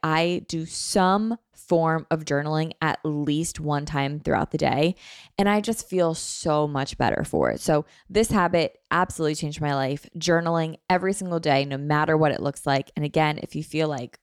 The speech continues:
writing a to-do list is not a journal entry, listen to my journal episode and it might help you and it might change your perspective on journaling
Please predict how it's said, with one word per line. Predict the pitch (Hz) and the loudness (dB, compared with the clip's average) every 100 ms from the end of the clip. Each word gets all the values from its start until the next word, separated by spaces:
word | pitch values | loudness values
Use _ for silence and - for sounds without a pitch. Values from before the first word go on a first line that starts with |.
| _ | _
writing | 147 143 175 | -4 -2 -2
a | 180 | -4
to-do | 151 139 139 | -4 -2 0
list | 143 - | 0 -4
is | 131 | -6
not | 135 131 | -4 -4
a | 131 | -4
journal | 120 120 123 143 - | -4 -4 -2 -4 -4
entry, | 156 160 185 180 185 - - - | -6 -4 0 0 -2 -10 -20 -12
listen | - 190 277 | 0 2 2
to | 269 | 0
my | 262 | 0
journal | 240 214 202 | 2 0 2
episode | 196 196 - 190 185 - - | 0 -2 0 2 2 0 -4
and | 160 | -4
it | - | -2
might | 156 156 160 | 0 0 0
help | 160 151 151 | 0 0 0
you | 147 | -2
and | - | -2
it | 147 | -4
might | 165 - | -4 -4
change | - 285 | -8 -4
your | 254 | -2
perspective | - 220 175 175 165 - | -2 -2 -2 -2 -4 -2
on | 156 156 | -2 0
journaling | 139 139 143 | -2 -2 -4